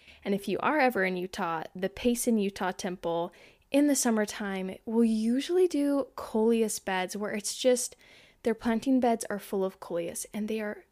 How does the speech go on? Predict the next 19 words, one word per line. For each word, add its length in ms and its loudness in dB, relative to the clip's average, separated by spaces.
beautiful 800 0
because 280 2
of 100 6
how 380 0
brightly 840 -2
colored 520 0
the 80 -2
coleus 880 0
is 320 4
just 260 -4
naturally. 880 0
And 80 -2
so 100 4
the 120 6
fact 280 2
that 100 0
I 120 2
know 300 6
that 220 0